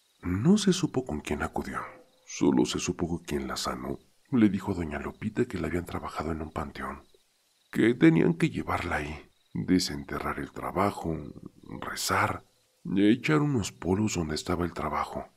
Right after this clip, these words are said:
cubrir a María con una manta y salirse de ahí.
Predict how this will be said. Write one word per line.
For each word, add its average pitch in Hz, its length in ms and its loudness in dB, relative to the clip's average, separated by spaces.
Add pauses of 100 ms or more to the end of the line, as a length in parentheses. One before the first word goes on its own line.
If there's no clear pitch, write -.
(380)
cubrir 85 440 0
a 76 40 -4
María 71 360 -4
con 73 180 -8
una 71 220 -8
manta 80 500 -2
y - 240 -4
salirse 107 580 -4
de - 80 -8
ahí. 67 240 -12